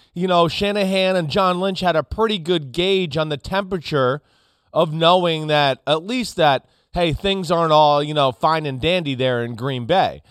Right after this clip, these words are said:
And, like, to, to what you're saying, Mike, I mean, I'm, I'm with you to the fact that I think the, the, the roof or the door was being blown off anyways behind the scenes here as we go, as we're starting to read and find out more and more. To me, the big thing now is just comes down to one thing.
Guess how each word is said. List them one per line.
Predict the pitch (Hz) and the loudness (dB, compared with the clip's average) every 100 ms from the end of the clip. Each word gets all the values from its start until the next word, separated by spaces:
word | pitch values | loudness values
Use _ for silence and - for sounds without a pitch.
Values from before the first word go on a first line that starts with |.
| - 175 | -14 2
And, | 196 180 | 2 4
like, | 180 165 | 0 -2
to, | 208 202 151 | -8 -10 -4
to | 214 | 0
what | 220 | 0
you're | 170 214 | 0 -4
saying, | - 165 139 131 | -2 -2 -2 0
Mike, | 127 160 | -2 -2
I | 170 | -4
mean, | 175 | 0
I'm, | 208 208 | 0 4
I'm | 170 196 | 2 2
with | 202 170 | 0 -2
you | 170 | -4
to | 147 | -4
the | 135 | -4
fact | 160 147 - | 0 0 2
that | 139 113 _ - | -4 -4 _ 0
I | 196 | 0
think | 247 226 | 2 -2
the, | 170 151 139 | -4 -6 -2
the, | 165 170 156 | 2 2 2
the | 143 156 | 0 0
roof | 143 214 220 - | 2 2 0 -2
or | 160 | -4
the | 139 | -4
door | 127 175 208 | 0 4 4
was | 170 135 | 2 -4
being | 185 165 | -4 -4
blown | 135 170 170 | 0 0 2
off | 165 160 147 | 2 2 2
anyways | 233 220 151 131 131 131 | -2 -2 0 0 -2 -4
behind | 147 156 165 147 | -4 0 -2 -4
the | 120 | -6
scenes | 202 240 202 131 | -4 -4 -4 -4
here | 127 120 | -4 -2
as | 120 117 | -2 -4
we | 127 | -4
go, | 110 233 165 | 4 6 6
as | 127 | 4
we're | 127 | -2
starting | 120 170 139 | -2 -2 0
to | 120 | -4
read | 127 170 135 | -4 -6 -8
and | 120 | -4
find | 135 135 147 | -4 -2 2
out | 185 143 | 2 2
more | 143 139 | -4 -4
and | 123 | -2
more. | 170 208 110 95 _ _ _ | 0 0 0 -6 _ _ _
To | 214 | -4
me, | 233 277 | -2 -4
the | 160 | 0
big | 202 170 | 0 0
thing | 180 160 | -4 -2
now | 151 180 147 | 0 2 2
is | 135 | 0
just | 151 - | -4 -2
comes | 160 147 | -4 -2
down | 147 139 | 0 0
to | 127 | 0
one | 131 147 120 | 2 0 0
thing. | 170 143 | -2 -4